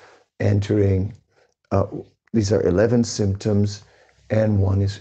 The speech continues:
entering into, uh, known as Varanadasa,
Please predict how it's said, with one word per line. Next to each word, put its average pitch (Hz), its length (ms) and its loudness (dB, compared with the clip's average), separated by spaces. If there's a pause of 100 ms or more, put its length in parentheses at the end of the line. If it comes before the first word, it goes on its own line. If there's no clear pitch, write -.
entering 85 800 -6
into, 101 920 -4 (520)
uh, 101 100 -4
known 107 260 2
as 95 200 -2 (100)
Varanadasa, 113 1120 0